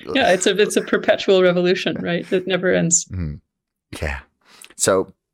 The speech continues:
Speaker 2: this is intriguing to me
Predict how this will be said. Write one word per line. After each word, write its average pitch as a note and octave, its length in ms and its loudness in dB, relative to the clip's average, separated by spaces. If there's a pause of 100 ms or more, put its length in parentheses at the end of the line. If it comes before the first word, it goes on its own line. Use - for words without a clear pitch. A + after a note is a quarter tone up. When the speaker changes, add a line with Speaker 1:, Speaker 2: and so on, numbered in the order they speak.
(960)
Speaker 2:
this A#2 260 2
is A2 380 0 (800)
intriguing A#2 560 0
to - 120 -6
me F2 340 -6